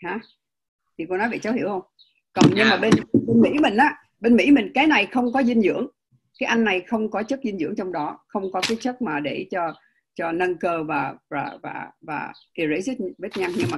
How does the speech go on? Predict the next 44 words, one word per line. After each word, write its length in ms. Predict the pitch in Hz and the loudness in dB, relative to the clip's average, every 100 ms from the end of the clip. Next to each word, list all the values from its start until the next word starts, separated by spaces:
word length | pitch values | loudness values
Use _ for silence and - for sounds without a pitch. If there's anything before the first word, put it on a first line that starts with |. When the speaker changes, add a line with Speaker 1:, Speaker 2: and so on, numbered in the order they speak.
| 180 | -6
Speaker 1:
cái 100 | 190 | -6
này 160 | 151 - | -6 -6
có, 200 | 139 208 | -8 -6
thành 120 | - | -6
ra 80 | 160 | -4
do 200 | 175 180 | -4 -4
đó 120 | 170 220 - | -4 -8 -6
phải 180 | - | -8
đi 160 | 196 185 208 | -6 -10 -8
theo 180 | 175 | -8
với 120 | 156 180 | -10 -14
cái 60 | 190 | -12
bộ 140 | 139 | -10
này. 140 | 147 139 _ _ _ _ _ _ - | -8 -10 _ _ _ _ _ _ -8
Hiểu 80 | 151 | -2
không? 120 | 175 170 135 - - - 135 - | -2 -4 -10 -18 -18 -20 -20 -10
Cái 100 | 226 | -4
này, 200 | 226 180 - | -2 -2 -2
cái 100 | 233 | -2
này 240 | 202 170 | 0 -2
nó 320 | 165 160 175 294 | -2 -2 -4 -4
chỉ 140 | 147 | -4
là 120 | - 175 | -4 -6
pre-treatment 500 | 165 147 151 240 180 175 | -4 -6 -4 -6 -6 -8
thôi. 280 | 180 160 113 _ _ _ _ _ | -10 -10 -12 _ _ _ _ _
Còn 140 | - 151 | -12 -10
cái 80 | 214 | -8
này 140 | - | -6
mới 120 | 156 190 | -4 -6
là 100 | - | -8
treatment. 320 | - 233 180 - _ _ _ _ _ _ _ _ | -10 -10 -10 -12 _ _ _ _ _ _ _ _
À, 120 | - 170 | -6 -6
Speaker 2:
À, 140 | 160 | -4
Speaker 1:
tiền 160 | 165 156 | -4 -4
trị 100 | 156 | -4
Speaker 2:
ok. 100 | - 90 78 | -10 -10 -14
Speaker 1:
và 60 | - | -16
cái 80 | - | -20
này 80 | - _ _ | -20 _ _
trị 120 | - | -14
liệu. 160 | 135 - _ _ _ _ _ _ | -14 -14 _ _ _ _ _ _
Rồi, 140 | 147 147 143 _ _ _ _ | -10 -10 -12 _ _ _ _
cô 80 | 170 | -12
nói, 240 | 175 185 | -10 -10